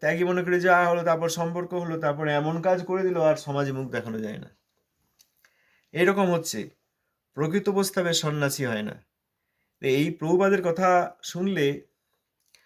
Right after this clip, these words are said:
শুদ্ধ ভক্তি তো অবশ্যই পাওয়া যাবে। প্রথমেই যেটি হবে, আমরা আর বঞ্চিত হব না,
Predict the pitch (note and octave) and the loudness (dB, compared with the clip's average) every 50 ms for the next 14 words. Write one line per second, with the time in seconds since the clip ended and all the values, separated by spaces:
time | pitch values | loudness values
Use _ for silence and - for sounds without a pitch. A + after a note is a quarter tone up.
0 | _ _ _ _ _ _ _ _ - - C#3 C#3+ C#3+ C#3+ E3 E3 F#3 F#3 F#3+ G3+ | _ _ _ _ _ _ _ _ -6 -4 -2 -2 0 0 2 2 2 2 0 0
1 | F3+ G3 F3+ F3+ F#3+ G3 - A3 A3+ G#3+ G#3+ G3+ F#3 E3 C#3 C3 B2 B2+ B2+ B2 | 4 6 6 6 6 4 2 0 0 0 2 4 4 4 2 0 -2 -4 -6 -8
2 | - - D3 D3+ - F#3 G3+ A3 A3 F#3 G#3+ G#3 G#3+ A3 G#3 F3+ D3+ D3 C#3+ - | -8 -6 -6 -4 -2 0 0 2 2 2 0 0 0 2 2 2 2 0 -2 -4
3 | - - - D#3+ F3+ G3 G#3 G#3 G#3 G#3 G3 D#3+ C#3 D#3+ F3 G3+ G#3 A3 G#3 A#3+ | -6 -4 -2 0 2 4 4 6 6 4 4 0 -2 -2 0 0 0 0 -2 -4
4 | A#3 - A#3 A3 G3+ F3+ D#3 C#3 A#2 A2+ - - - | -4 -2 0 0 2 2 0 0 -2 -4 -6 -10 -12